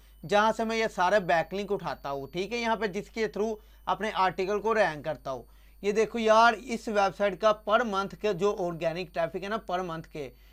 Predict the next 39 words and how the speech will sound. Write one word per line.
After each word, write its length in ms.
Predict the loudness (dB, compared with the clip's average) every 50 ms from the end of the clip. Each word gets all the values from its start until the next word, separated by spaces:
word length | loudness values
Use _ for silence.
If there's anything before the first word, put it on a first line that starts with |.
| -18 -8 -2
ठीक 180 | -2 0 0
है, 60 | 0 -2
फिफ्टी 440 | 0 -2 -6 -6 -6 -8 -8 -8 -8
सेवन 540 | -8 -10 -14 -6 -2 0 0 0 0 -2 -2
मिलियन 360 | 0 -2 0 0 -2 -4 -2
जो 100 | 0 0
है 220 | 2 4 4 4 4 2
इसके 300 | -4 -8 -6 -6 -4 -4
ट्रैफिक 440 | -2 -2 -2 -2 -2 -2 -4 -6 -4 -2
रैंक 360 | -4 -2 -4 -4 -10 -6 -4
आ 80 | -4
रहा 80 | -2 0
है, 80 | 0 0
ऑर्गेनिक 500 | -2 -2 -2 -2 -2 -2 -2 -6 -10 -8
ट्रैफिक, 340 | -6 -6 -6 -6 -8 -12 -14 -12 -10
ठीक 160 | -8 -4 2
है, 160 | 2 2 2 2 -4 -20 -20 -18 -8 -4
ऑर्गेनिक 460 | -4 -2 -2 -2 -2 -2 -2 -6 -4
कीवर्ड 320 | -2 -2 0 0 0 0 0
रैंक 320 | 0 0 -2 -4 -4 -4
आ 80 | -4 -4
रहा 180 | -4 -6 -8
है। 180 | -10 -10 -14 -20 -20 -20 -20 -14 -12
उसके 220 | -10 -4 -2 2
बाद 240 | 8 10 10 10 10
देख 200 | 6 2 2 2
लो 100 | 0 0
यार, 240 | 4 6 6 6 6 4 0
ऑर्गेनिक 560 | -4 -4 -2 0 0 0 0 0 -2 -4 -4 -4
मंथली 480 | -4 -4 -4 -4 -4 -4 -4 -2 -2
ट्रैफिक 380 | 0 2 0 0 2 -2 -6 -6
कितना 280 | -6 -6 -4 -2 0
आ 60 | 2 2
रहा 100 | 2 2
है, 80 | 0
फ़ोर्टी 460 | -2 -6 -4 -4 -4 -6 -4 -4 -4 -4 -4 -8 -16 -20 -18 -10 -4
एट 280 | 2 4 4 4 4
मिलियन। 380 | 0 -2 0 0 -2 -2 -2 0
यार, 280 | 2 4 4 2 2